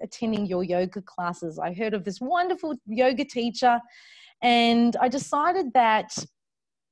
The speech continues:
I wanted to do some yoga.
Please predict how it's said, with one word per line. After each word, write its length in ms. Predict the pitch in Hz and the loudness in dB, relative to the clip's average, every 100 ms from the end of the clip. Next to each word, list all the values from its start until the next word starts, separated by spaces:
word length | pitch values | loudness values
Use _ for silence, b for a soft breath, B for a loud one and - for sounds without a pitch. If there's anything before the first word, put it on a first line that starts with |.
| _ _ - b b b - | _ _ -20 b b b 2
I 160 | 247 | 4
wanted 340 | 277 247 202 190 - | 4 4 2 0 -4
to 420 | 208 190 190 180 - - | -2 -2 -2 -4 -8 -10
do 140 | 185 | -6
some 220 | 180 214 196 | -4 -2 2
yoga. 440 | 233 339 165 151 | 2 2 0 -2